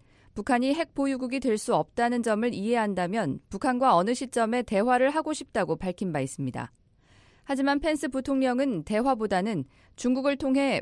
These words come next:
북한의 경제적, 외교적 압박을 가하는 것이 가장 좋은 북핵 해결 방안이라고 강조했습니다. 특히 모든 옵션이 테이블 위에 있다며 북한에 대한 군사 행동도 배제하지 않고 있다고 말했습니다.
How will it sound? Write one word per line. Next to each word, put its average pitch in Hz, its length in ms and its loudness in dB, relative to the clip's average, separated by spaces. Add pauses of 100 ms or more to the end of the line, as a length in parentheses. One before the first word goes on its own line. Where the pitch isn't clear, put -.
북한의 262 440 0
경제적, 240 520 2
외교적 233 440 2
압박을 214 360 0
가하는 190 380 0
것이 175 440 -2
가장 196 420 -2
좋은 226 360 -2
북핵 254 400 -4
해결 254 240 0
방안이라고 196 640 -2
강조했습니다. 139 800 -6 (800)
특히 294 220 -2
모든 240 320 4
옵션이 262 400 2
테이블 311 460 -4
위에 247 160 0
있다며 202 640 0
북한에 262 360 0
대한 262 360 0
군사 240 380 -2
행동도 254 520 0
배제하지 208 640 -2
않고 180 340 -2
있다고 147 320 -4
말했습니다. 135 680 -6